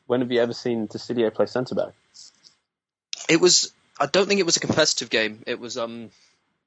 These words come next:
Speaker 2: you know, we, you, you have these friendly tournaments.
Speaker 1: Mm-hmm.
Speaker 2: There was one where Milan, I can't remember who they were playing, and it was on the T V. So I, I didn't go out specifically to watch it. It was on. And there was this player, Dissidio,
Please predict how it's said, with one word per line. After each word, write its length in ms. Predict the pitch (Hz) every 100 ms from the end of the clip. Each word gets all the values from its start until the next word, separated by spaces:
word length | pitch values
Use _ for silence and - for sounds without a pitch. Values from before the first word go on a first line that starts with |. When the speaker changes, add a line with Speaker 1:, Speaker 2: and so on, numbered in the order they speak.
| - - _
Speaker 2:
you 80 | 127
know, 120 | 127
we, 280 | 123 113 110
you, 140 | 117 117
you 140 | 123 110
have 140 | 110
these 140 | 110 -
friendly 340 | 117 107 104
tournaments. 640 | - 107 98 98 - - - _ _ _ _ _ -
Speaker 1:
Mm-hmm. 220 | 117 110 - _
Speaker 2:
There 80 | 113
was 140 | 113 113
one 280 | 151 175
where 140 | 165 151
Milan, 400 | 143 139 135 135
I 100 | 120
can't 260 | - - 175
remember 200 | 175 160
who 120 | 151
they 100 | 151
were 100 | 135
playing, 400 | - 147 117 98
and 100 | 107
it 80 | 117
was 140 | 120
on 120 | 143
the 80 | 147
T 240 | - 143 127
V. 260 | 135 113 - _ _ _ _ _ _ -
So 120 | - 113
I, 40 |
I 220 | 113 123
didn't 160 | 123 123
go 160 | 117
out 180 | 113 98
specifically 360 | - 123 117 110
to 80 | 107
watch 260 | 107 -
it. 60 | -
It 80 | 95
was 140 | 110
on. 240 | 107 95 - _ _ - - _ _ _
And 420 | 123 117 110 107 - _ _ _ _
there 220 | 127 123 113
was 100 | 113
this 120 | 110
player, 400 | 131 113 92 104 - - -
Dissidio, 500 | 110 113 101 92